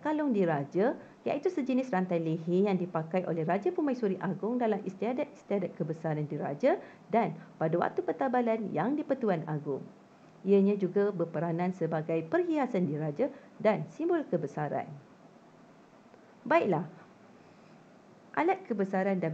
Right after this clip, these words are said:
perhiasan diraja berbeza antara negeri. Okey?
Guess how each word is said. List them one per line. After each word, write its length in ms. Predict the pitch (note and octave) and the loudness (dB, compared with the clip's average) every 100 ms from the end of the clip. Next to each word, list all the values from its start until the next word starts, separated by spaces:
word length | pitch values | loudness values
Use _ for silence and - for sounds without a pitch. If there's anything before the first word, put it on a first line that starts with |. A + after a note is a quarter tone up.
| D#3+ | -2
perhiasan 720 | G#3+ A#3 A#3 G3+ G#3 F#3 F3+ - F3 | -2 2 0 0 0 -2 -2 -6 -2
diraja 560 | E3+ D#3 - G#3 B3 - - - | 0 0 -2 -4 -4 -8 -18 2
berbeza 640 | C4 C#4+ D#4 A#3+ E3 - - | 4 4 2 2 0 0 -2
antara 400 | D#3+ D#3+ D3+ A3+ | -2 -2 0 0
negeri. 400 | B3+ A3 F#3 - - - - - - - | 0 0 -2 -6 -14 -20 -20 -20 -20 -8
Okey? 320 | - G#3 E4 | 2 4 4